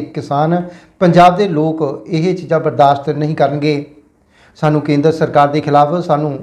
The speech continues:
ਕਿਸੇ ਵੀ ਹੱਦ ਤੱਕ ਜਾਣਾ ਪਿਆ, ਅਸੀਂ ਜਾਵਾਂਗੇ। ਜੋ ਸਾਡਾ ਹੱਕ ਹੈ, ਉਸ ਨੂੰ ਅਸੀਂ ਲੈ ਕੇ ਰਹਾਂਗੇ।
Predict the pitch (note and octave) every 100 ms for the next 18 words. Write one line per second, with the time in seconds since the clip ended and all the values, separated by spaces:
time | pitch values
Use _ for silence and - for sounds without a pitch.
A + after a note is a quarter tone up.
0 | - - C#3+ F3 F3 E3 C#3 C#3 D3 D3
1 | C3+ C3+ D3 E3 E3+ F3 - - - D#3
2 | G3+ E3+ D3+ D#3 F3+ F#3 D#3 D3 D3 D3
3 | C#3+ C#3+ - _ - D#3 D#3+ G3 G3 -
4 | - D#3+ E3 E3 D3+ C#3+ - D3+ - C#3+
5 | C#3 - - E3 D#3+ - D3+ C#3 D3+ D#3